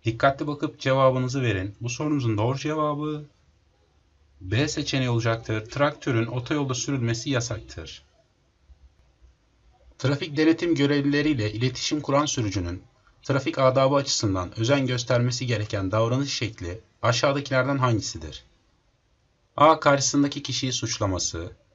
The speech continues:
B. Empati kurmaktan kaçınması, C. Karşısındaki kişiye saygı duyması, D. Karşısındaki kişiyi dinlemekten kaçınması. Doğru cevabımız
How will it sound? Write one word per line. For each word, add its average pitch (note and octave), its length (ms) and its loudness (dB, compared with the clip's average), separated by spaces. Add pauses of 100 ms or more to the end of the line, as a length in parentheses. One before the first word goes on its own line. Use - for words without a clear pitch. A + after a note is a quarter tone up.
(400)
B. A#2+ 80 6
Empati A#2+ 540 2
kurmaktan A2+ 580 -2
kaçınması, F2 720 -6 (600)
C. B2 260 2
Karşısındaki A#2 600 -2
kişiye - 280 -4
saygı G#2 360 0
duyması, B2 640 -2 (680)
D. C#3 220 4
Karşısındaki C3 580 0
kişiyi F#2+ 420 -4
dinlemekten A#2+ 580 0
kaçınması. F2+ 680 -4 (1400)
Doğru A#2 200 2
cevabımız E3+ 1120 0